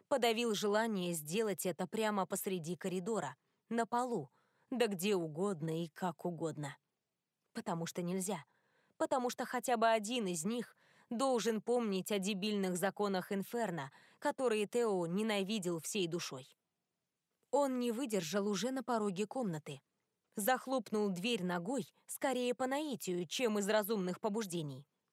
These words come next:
Набросил заглушающее и запирающее. Притянул Кори обратно к себе,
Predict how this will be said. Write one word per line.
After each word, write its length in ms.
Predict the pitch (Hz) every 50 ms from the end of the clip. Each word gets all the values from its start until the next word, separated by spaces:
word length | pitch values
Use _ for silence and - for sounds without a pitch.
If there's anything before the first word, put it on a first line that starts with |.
| _
Набросил 640 | - 240 240 233 208 202 214 233 220 - 214 190 190
заглушающее 1040 | 180 170 208 202 196 190 185 - - 208 214 220 214 180 151 - - 185 185 180 185
и 160 | - - 214
запирающее. 840 | 180 170 185 - 220 220 220 196 160 135 - - - - 135 127 139 - _ _ _ _ _ _ _ _
Притянул 560 | - 311 311 247 - - 233 226 226 226 208
Кори 280 | - - 233 247 233 214
обратно 520 | 190 175 180 180 208 220 214 - 202 185
к 40 | 180
себе, 420 | - - 185 175 151 190 240 262